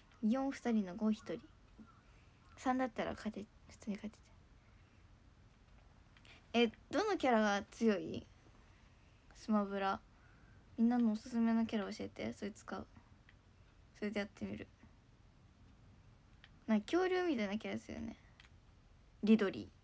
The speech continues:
これ親戚の人がさ、ハトコがめっちゃ使ってて、ハトコうまいんだよね。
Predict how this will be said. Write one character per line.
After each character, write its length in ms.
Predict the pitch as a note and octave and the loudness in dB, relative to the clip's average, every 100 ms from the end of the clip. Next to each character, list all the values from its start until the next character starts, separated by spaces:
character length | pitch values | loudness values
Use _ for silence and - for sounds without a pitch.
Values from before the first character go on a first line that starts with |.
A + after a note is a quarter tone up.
| - - - - - - - - | -20 -20 -20 -20 -20 -20 -20 -8
こ 80 | B3+ | -4
れ 40 | |
親 220 | B3 C4 C#4 | -2 -2 0
戚 400 | C#4 B3+ A#3+ A#3+ | -2 -2 0 2
の 200 | A#3 A#3 | 2 0
人 200 | - G#3 | 0 -4
が 120 | A3 | -4
さ、 160 | - C#4 | -8 -6
ハ 140 | A#3+ | -2
ト 140 | C4 | -2
コ 100 | C4 | 0
が 140 | G#3+ F#3+ | 0 0
め 80 | G3+ | -2
っ 40 | |
ち 80 | G3+ | -4
ゃ 60 | |
使 180 | G#3+ - | -6 -4
っ 40 | G#3+ | -6
て 160 | - | -6
て、 320 | - - A2 - - - - - - | -6 -6 -6 -10 -20 -20 -20 -20 -20
ハ 100 | - | -10
ト 120 | - D4 | -4 2
コ 120 | C#4 | 4
う 40 | |
ま 180 | A#3+ A#3+ | 4 4
い 40 | A#3+ | 4
ん 40 | |
だ 100 | A3+ | 4
よ 60 | G3+ | 2
ね。 360 | G3 G3+ A#3+ | -2 -4 -6